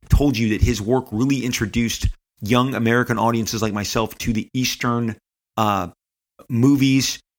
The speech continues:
the, the, the kung fu, the karate films. I was seeing them after school on, on, on the weekends on the, on the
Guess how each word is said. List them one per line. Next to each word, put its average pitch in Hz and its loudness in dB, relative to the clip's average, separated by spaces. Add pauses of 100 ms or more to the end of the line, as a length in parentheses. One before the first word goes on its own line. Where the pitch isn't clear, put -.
the, 107 2
the, 104 -2
the 95 -4
kung 135 0
fu, 135 0
the 117 -2
karate 123 2
films. 131 -4
I 123 2
was 131 0
seeing 139 -2
them 127 0
after 113 -2
school 143 0
on, 113 -8
on, 117 -2
on 117 -4
the 113 -2
weekends 135 -2
on 101 -6
the, 98 -4
on 104 -4
the 95 -6